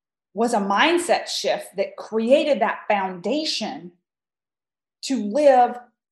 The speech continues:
all out with an epic life. So don't discredit the importance of welcoming your feminine into a more daily life,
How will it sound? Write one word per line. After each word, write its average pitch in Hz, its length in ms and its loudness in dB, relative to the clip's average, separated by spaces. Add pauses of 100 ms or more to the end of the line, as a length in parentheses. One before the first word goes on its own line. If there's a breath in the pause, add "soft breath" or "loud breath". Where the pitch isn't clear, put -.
(120)
all 202 720 6 (120)
out 202 460 0 (640)
with 233 160 0
an 214 140 -2
epic 185 300 -2
life. - 360 -6 (1120)
So 285 220 2
don't 269 340 4
discredit 302 760 4
the 220 100 -2
importance 214 640 2
of 180 240 -10
welcoming 220 800 4 (140)
your 233 320 0
feminine 202 540 0 (360)
into 269 260 4
a 240 80 6
more 247 760 4
daily 262 380 4
life, 202 420 2